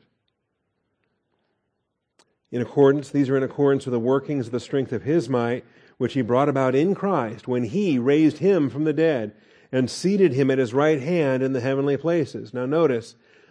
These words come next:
"far above all rule and authority and power and dominion and every name that is named,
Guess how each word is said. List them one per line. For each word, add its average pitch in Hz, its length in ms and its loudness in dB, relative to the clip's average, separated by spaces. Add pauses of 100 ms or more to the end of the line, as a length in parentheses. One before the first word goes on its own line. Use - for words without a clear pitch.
(120)
"far 160 380 2
above 147 360 4
all 131 280 2
rule 160 480 4
and 147 100 0
authority 147 580 4
and 131 160 -2
power 139 460 0
and 151 160 0
dominion 147 560 2
and 123 140 -4
every 170 340 2
name 170 280 2
that 175 100 0
is 156 160 -2
named, 160 480 -2